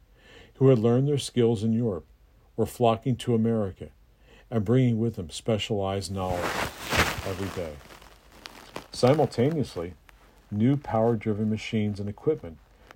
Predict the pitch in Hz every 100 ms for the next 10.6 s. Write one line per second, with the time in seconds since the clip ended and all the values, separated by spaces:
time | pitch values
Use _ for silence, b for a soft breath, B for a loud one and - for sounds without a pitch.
0 | B 104 - 110 - 95 104 110 120 120
1 | - 117 110 120 110 98 - 107 117 -
2 | - 113 104 107 107 110 90 80 - b
3 | b b b - 90 - 120 113 95 76
4 | - b b b 104 95 - 123 120 95
5 | 82 - _ _ 95 104 - 113 107 92
6 | 71 - _ _ _ _ _ _ B B
7 | B B 131 135 - 107 - 120 127 135
8 | - 127 107 87 87 104 110 113 92 101
9 | 110 95 - 123 110 92 101 127 107 -
10 | 98 98 - 107 -